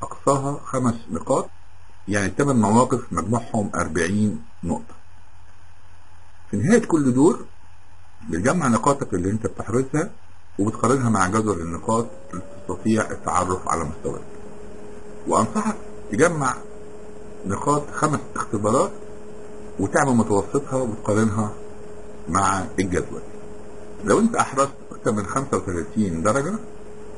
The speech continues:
بتبقى تعتبر أستاذ دولي كبير. لو من خمسة وعشرين لخمسة وثلاثين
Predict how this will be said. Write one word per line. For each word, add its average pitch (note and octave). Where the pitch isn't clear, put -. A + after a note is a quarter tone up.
بتبقى C#3+
تعتبر A#2+
أستاذ G#2+
دولي F2+
كبير. C#2
لو A2+
من A2
خمسة G#3
وعشرين F#2+
لخمسة C#3+
وثلاثين C3